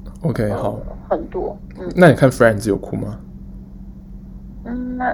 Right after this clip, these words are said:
Speaker 2: 《Friends》最后一季有哭，其他时候还好，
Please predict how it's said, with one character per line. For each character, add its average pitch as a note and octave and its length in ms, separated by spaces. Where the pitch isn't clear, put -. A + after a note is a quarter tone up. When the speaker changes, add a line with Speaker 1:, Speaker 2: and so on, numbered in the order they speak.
Speaker 2:
《Friends》 D4+ 320
最 D#4 120
后 C4+ 140
一 G3 120
季 A3 160
有 G3 160
哭， - 320
其 - 120
他 C4+ 160
时 C4+ 120
候 A3+ 120
还 F3+ 220
好， - 260